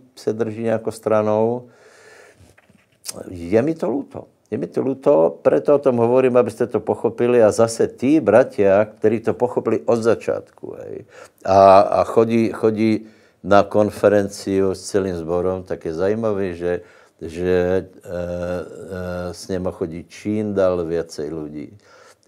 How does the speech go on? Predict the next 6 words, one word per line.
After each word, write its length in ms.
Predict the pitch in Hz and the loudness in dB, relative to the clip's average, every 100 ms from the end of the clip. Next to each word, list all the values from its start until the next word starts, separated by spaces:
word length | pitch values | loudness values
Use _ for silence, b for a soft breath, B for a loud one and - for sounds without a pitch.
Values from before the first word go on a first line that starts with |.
| - | -2
Už 500 | 120 120 120 - 95 | 2 2 0 -14 -12
za, 460 | 87 101 101 85 - | 0 2 4 0 -6
za, 420 | 98 92 87 95 95 95 95 92 92 - b b b b b b - 113 | -8 -6 2 4 6 6 4 4 2 -4 b b b b b b -6 2
eh, 100 | 98 | 2
berají 540 | 82 104 104 98 95 | 6 6 8 6 4
zem, 560 | 85 92 90 87 80 | 4 4 4 2 -4